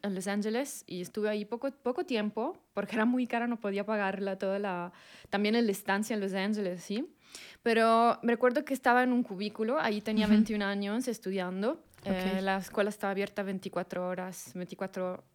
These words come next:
Speaker 1: su-,
Speaker 2: Sí.
Speaker 1: en veinticuatro yo podía estar todo el día ahí.
Speaker 2: Todo el día.
Speaker 1: Entonces, me estaba estudiando, estudiando porque teníamos examen y cosas así. Y me cayó así como tipo,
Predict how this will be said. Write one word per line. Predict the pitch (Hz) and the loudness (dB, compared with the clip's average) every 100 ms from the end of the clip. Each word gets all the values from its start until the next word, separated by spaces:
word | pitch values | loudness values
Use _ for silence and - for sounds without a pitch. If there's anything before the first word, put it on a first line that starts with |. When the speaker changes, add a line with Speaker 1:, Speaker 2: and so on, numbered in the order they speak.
| - | -20
Speaker 1:
su-, | - 190 180 | -10 -8 -2
Speaker 2:
Sí. | - | 2
Speaker 1:
en | 185 | 2
veinticuatro | 190 202 208 214 | 0 -2 -2 -2
yo | 220 202 | -6 -4
podía | 185 | -6
estar | 185 190 - | -8 -10 -8
todo | 196 | -6
el | 196 | -4
día | 185 190 | -4 2
ahí. | |
Speaker 2:
Todo | 202 | 4
el | 190 | 6
día. | 185 180 170 - - | 2 -2 -8 -16 -20
Speaker 1:
Entonces, | - 214 208 | -6 -2 -2
me | 202 | -2
estaba | 202 208 | -2 -2
estudiando, | 208 220 208 208 214 | -2 -2 0 2 0
estudiando | 208 202 208 202 | -2 -4 -2 -4
porque | 175 196 | -6 -6
teníamos | 190 190 196 208 | -4 -2 -2 -4
examen | 202 196 196 202 | -4 -2 -2 -2
y | 190 | -4
cosas | 190 196 214 | -4 -4 -4
así. | 214 220 285 - - _ _ _ _ _ | -4 -4 -4 -8 -20 _ _ _ _ _
Y | - 226 | 0 2
me | 214 214 | 2 0
cayó | 226 208 | -2 -2
así | 220 - | -2 -6
como | - 247 208 | -6 -4 -4
tipo, | 208 196 196 185 180 180 180 | -6 -4 -2 0 -2 -2 -6